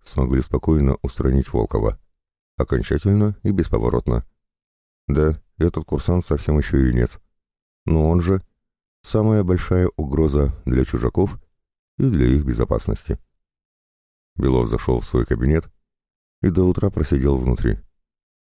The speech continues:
На следующий день к нему подошёл Волков с просьбой отгула, а в ночь он под предлогом командировки отправился в указанный населённый пункт. Точнее, командировка действительно была организована.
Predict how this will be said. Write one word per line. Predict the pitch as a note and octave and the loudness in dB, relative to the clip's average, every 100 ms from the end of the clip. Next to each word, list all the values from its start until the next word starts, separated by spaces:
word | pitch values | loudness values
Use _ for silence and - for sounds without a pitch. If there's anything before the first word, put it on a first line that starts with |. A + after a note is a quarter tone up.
| _ _ _ _ _ | _ _ _ _ _
На | F#2 | -4
следующий | F2+ G2+ F#2+ - F#2 | 0 2 2 2 2
день | G#2+ | 2
к | G2+ | 2
нему | E2+ F2 | 2 2
подошёл | - D#2+ D#2 E2+ E2 | 2 0 2 2 2
Волков | F#2 G2+ C2 B1 | 2 0 0 -4
с | |
просьбой | - D2 C2 C2 C#2 | 0 0 2 2 0
отгула, | C#2+ F#2+ C2 G#1 - _ _ _ - | 2 2 2 0 -8 _ _ _ -2
а | D2 | 0
в | C#2 | 2
ночь | F2+ G2+ - | 2 2 0
он | D#2+ D#2+ | 0 0
под | B1+ B1 | 0 0
предлогом | B1 B1+ C2+ B1+ | 0 2 2 2
командировки | C2 C2 B1+ D2+ G2+ - | 0 0 2 2 0 0
отправился | C2 - D#2+ D#2 D2 - D#2 | -2 0 0 0 -2 -2 -2
в | - | -2
указанный | C#2 D#2 D#2 D2+ C#2 | -2 -2 0 2 2
населённый | C2 - B1+ B1+ B1+ | 2 0 0 2 0
пункт. | - A1+ - - _ _ _ _ _ _ | -2 -4 -6 -18 _ _ _ _ _ _
Точнее, | C#2+ - C#2+ | -4 0 0
командировка | B1+ C2+ C2 D2+ F2 - B1 A#1 | 2 0 2 2 0 0 0 0
действительно | - D2 - D#2+ - C#2+ | -2 -4 0 0 2 2
была | C2 C#2+ | 2 2
организована. | C#2 C#2 E2+ F2 C2+ A1 G#1 | 2 2 2 2 2 0 -2